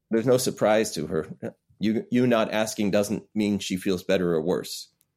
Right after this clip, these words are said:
If you did it insensitively, of course, yes, it could be a terrible thing. But if it's done empathetically and for a higher purpose, and, and you communicate the higher purpose of that woman who lost her son in the bicycle accident is talking because hopefully it will help prevent other people from having that loss,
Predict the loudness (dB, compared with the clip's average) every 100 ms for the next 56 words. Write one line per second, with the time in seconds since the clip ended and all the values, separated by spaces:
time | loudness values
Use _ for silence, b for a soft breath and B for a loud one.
0 | _ -14 -4 0 0 2 0 0 -2 -2
1 | -4 -2 -2 -4 -4 -6 -4 -8 -8 -4
2 | -2 -4 -10 -8 -6 -6 -4 -4 -4 -10
3 | -20 -20 b b b b _ 0 2 2
4 | -2 -2 2 4 2 -2 -8 _ _ _
5 | _ -4 -4 -2 -2 2 2 2 0 0
6 | -2 -2 -2 0 0 0 0 -2 -2 -6
7 | -6 -8 -6 -2 -2 -2 -2 -2 0 0
8 | -2 -4 -2 -2 -2 -2 -2 -4 -4 -2
9 | -2 -4 b b -2 0 0 0 0 0
10 | 0 -2 -2 -2 -2 -4 -2 0 -2 -2
11 | -4 -2 -4 -6 -6 -10 b b b _
12 | -4 -2 -2 -2 -2 -2 -2 -2 -2 -4
13 | -2 -4 -2 0 0 -2 -2 -4 -2 -2
14 | 0 0 0 -2 -2 -4 -4 -2 -2 0
15 | -2 -2 2 4 4 2 -6